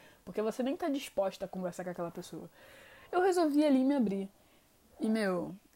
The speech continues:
eu acabei tendo sacada de vida, assim, de gente que eu não imaginava. E quando eu fui perceber, eu estava exatamente num período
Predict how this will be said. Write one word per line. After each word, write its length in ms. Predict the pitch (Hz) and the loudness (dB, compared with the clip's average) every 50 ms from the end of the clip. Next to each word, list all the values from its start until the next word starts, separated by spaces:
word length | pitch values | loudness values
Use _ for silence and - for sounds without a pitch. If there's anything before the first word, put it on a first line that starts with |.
| _ | _
eu 80 | - 196 | 0 2
acabei 520 | 208 208 - 240 202 175 170 185 185 185 | 2 2 0 -2 -2 0 2 2 2 2
tendo 280 | 180 - 196 185 185 190 | 0 -2 -4 -4 -4 -6
sacada 520 | 180 - - 196 180 - 208 214 240 240 220 | -6 -6 -6 -6 -4 -2 -2 0 2 2 2
de 100 | 185 175 | 0 -2
vida, 560 | 165 160 170 185 190 180 175 170 170 180 165 - _ - - - - - - _ _ _ _ _ _ _ - | -4 -4 -4 -2 -2 -2 -2 -4 -6 -10 -14 -18 _ -20 -20 -20 -20 -20 -20 _ _ _ _ _ _ _ -10
assim, 380 | 214 180 - - 202 196 185 | -10 -8 -6 -4 -4 -2 -2
de 160 | 185 190 185 | -2 -2 -2
gente 340 | 180 196 208 220 214 - 214 | -2 -2 -2 -4 -4 -4 -8
que 180 | - - - 220 | -8 -6 -2 0
eu 120 | 208 202 | 0 0
não 80 | 214 220 | 0 0
imaginava. 1000 | 226 226 226 226 226 208 208 214 202 190 190 190 202 220 226 214 208 214 220 220 - - - - _ | -2 -2 -2 -2 -2 -2 0 -2 -2 -2 -2 -4 -2 -2 -2 -2 0 -2 -2 -4 -4 -10 -18 -12 _
E 80 | 208 196 | -8 -4
quando 220 | - 247 262 262 | -2 2 2 2
eu 60 | 262 | 2
fui 240 | - - - 320 349 | 0 0 0 0 0
perceber, 760 | - - 311 - - - 185 170 170 180 208 226 214 175 160 - _ _ _ _ _ _ _ _ | 0 0 -4 -4 -4 -4 -4 -2 0 0 0 0 0 -2 -6 -10 _ _ _ _ _ _ _ _
eu 120 | - 208 208 | 2 2 2
estava 480 | 202 - - - 202 202 196 196 196 | 2 2 2 4 4 4 4 4 4
exatamente 640 | - 202 208 208 220 226 - 262 240 240 233 - - 220 | 2 4 4 4 4 4 2 2 2 2 0 -2 -2 -2
num 100 | 214 208 | -2 0
período 640 | - 226 208 190 175 175 175 180 180 185 226 269 | 2 2 2 4 2 2 0 0 0 0 -2 -4